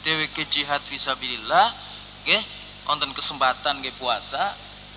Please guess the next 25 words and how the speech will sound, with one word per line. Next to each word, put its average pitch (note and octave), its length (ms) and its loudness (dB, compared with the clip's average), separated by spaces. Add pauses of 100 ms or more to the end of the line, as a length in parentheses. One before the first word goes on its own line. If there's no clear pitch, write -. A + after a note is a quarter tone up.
nggih, D#3 100 4
mboten C#3 320 2
sek C3+ 240 0
berkecamuk C3 640 0
perang, D3+ 320 2 (1200)
dheweke C#3 320 2
napa C#3 240 4
nglampahi? C#3 340 4 (1120)
Puasa. - 320 2 (1500)
Nggih, - 100 -10
sebagian C3+ 460 0
ulama B2+ 240 6
ma-, D#3+ 260 -2
ma-, C3 320 2
ma-, - 180 2 (140)
maknani C#3+ 320 2
ngaten. C#3 240 -6 (260)
Jadi B2+ 200 0 (120)
digabung B2 400 6 (120)
antara C#3+ 560 8 (880)
dheweke D#3+ 400 8
jihad C#3+ 400 4
fisabilillah B2+ 1120 2
lan E3 160 6
dheweke C#3+ 320 2